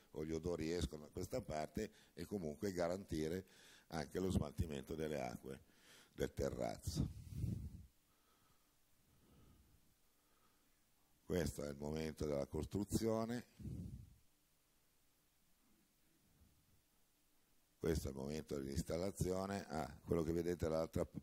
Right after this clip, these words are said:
quello che vedete dall'altra parte, come al solito, siccome era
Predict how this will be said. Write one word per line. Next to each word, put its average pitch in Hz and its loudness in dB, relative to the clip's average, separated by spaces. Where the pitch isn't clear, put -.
quello 80 2
che 82 -2
vedete 82 2
dall'altra 85 2
parte, 78 2
come 78 0
al 85 4
solito, 80 2
siccome 80 -2
era 78 2